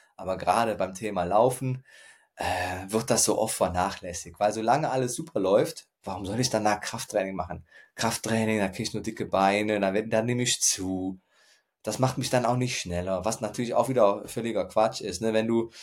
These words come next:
vernünftig die Beine trainierst und wenn du eine, eine gute Grundlage hast, dann stabilisierst du damit einfach noch deinen Körper und dann bist du noch leistungsfähiger als vorher. Klar,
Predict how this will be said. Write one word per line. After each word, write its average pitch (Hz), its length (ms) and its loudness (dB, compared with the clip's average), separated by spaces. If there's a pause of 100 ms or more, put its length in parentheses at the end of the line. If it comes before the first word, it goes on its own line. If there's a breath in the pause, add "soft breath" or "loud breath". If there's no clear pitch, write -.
(140 loud breath)
vernünftig 131 640 -2
die 117 120 -4
Beine 113 300 4
trainierst 147 560 -2
und 107 200 -6
wenn 104 140 4
du 110 180 0
eine, 104 540 -2
eine 101 160 -4
gute 139 300 0
Grundlage 135 640 0
hast, 139 240 0
dann 110 100 -4
stabilisierst 110 640 0
du - 40 -12
damit 107 240 -4
einfach 104 240 -2
noch 101 160 -8
deinen 95 180 -6
Körper 131 300 4
und 101 80 -2
dann 98 120 -2
bist 110 200 -8
du 107 60 -8
noch 110 220 0
leistungsfähiger 98 800 0
als 87 160 -2
vorher. 87 420 -4 (360 soft breath)
Klar, 110 400 4